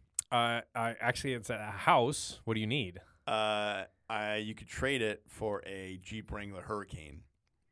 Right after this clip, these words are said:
Speaker 1: What?
Speaker 2: It's a concept Jeep.
Speaker 1: Oh, I saw this thing.
Speaker 2: Yeah. Carbon fiber, V eight engine. Only seats two people.
Speaker 1: Perfect.
Speaker 2: It has no roof or doors.
Speaker 1: <laughs> Per-, perfect.
Speaker 2: You know. Yeah.
Speaker 1: Um,
Speaker 2: Uh,
Speaker 1: are you a, are you a four-door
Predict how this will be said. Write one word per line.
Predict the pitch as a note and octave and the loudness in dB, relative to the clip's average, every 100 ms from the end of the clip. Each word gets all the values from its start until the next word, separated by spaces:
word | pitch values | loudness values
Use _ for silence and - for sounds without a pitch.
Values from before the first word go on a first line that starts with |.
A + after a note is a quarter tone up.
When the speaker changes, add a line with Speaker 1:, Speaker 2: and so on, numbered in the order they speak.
| _ - | _ -18
Speaker 1:
What? | G#2+ F2 E2+ D#3 G#3 - - - _ | -14 -14 -8 -6 -6 -8 -12 -20 _
Speaker 2:
It's | C3+ D3 | -6 -4
a | |
concept | G3 A#3+ C4 C3 - | 0 2 2 0 -2
Jeep. | G2 G#2+ - _ - | -8 -8 -12 _ -4
Speaker 1:
Oh, | G#2+ G#2 G2+ | 0 2 2
I | G2+ | 2
saw | G#2 - F2+ | -2 -6 -10
this | E2+ F2+ | -12 -14
thing. | - F2+ G#2+ | -14 -14 -14
Speaker 2:
Yeah. | G#2+ G#2 D#2+ - _ _ _ _ - | -8 -6 -6 -10 _ _ _ _ -2
Carbon | A#2+ A2 | 0 0
fiber, | G2+ A2 G#2 G#2 | 2 2 2 -2
V | F#2+ G2+ F#2+ | -4 -6 -6
eight | |
engine. | G2 G2 G2+ F#2+ - _ _ _ _ _ _ | -8 -6 -8 -8 -14 _ _ _ _ _ _
Only | A#2+ A#2+ | -4 -2
seats | B2 A2+ | -4 -6
two | - A2 | -6 -4
people. | A#2 A#2 C3+ E3+ - _ | -4 -2 -4 -4 -12 _
Speaker 1:
Perfect. | - C#3 A#2 F#2+ - - | 6 6 6 0 -2 -2
Speaker 2:
It | - | -2
has | A2+ G#2 | -2 -2
no | G#2 | -4
roof | G2+ G2+ F#2+ F#2 | -4 -6 -8 -10
or | F#2 | -10
doors. | F2+ D2+ - - | -10 -10 -14 -6
Speaker 1:
<laughs> | |
Per-, | D3+ - G#3 - _ - | -4 -4 -8 -12 _ -4
perfect. | D3+ A#2+ - A2+ | 0 0 -2 -8
Speaker 2:
You | G#3 | -2
know. | F3 D#3+ - _ _ _ _ _ - | -2 -2 -6 _ _ _ _ _ -6
Yeah. | A2 F2+ - - - - - _ _ _ - | -6 -6 -12 -20 -20 -20 -20 _ _ _ 6
Speaker 1:
Um, | D3+ D#3 D3+ | 8 8 6
Speaker 2:
Uh, | G3 | 8
Speaker 1:
are | D#3 | 6
you | E3+ G3 | 8 8
a, | F#3+ F3+ E3+ E3+ | 8 8 6 2
are | E3 | 0
you | F3+ D#3+ | 4 2
a | |
four-door | - - F3 G3 G3 G3 G3+ G3+ | 2 2 4 4 4 4 4 2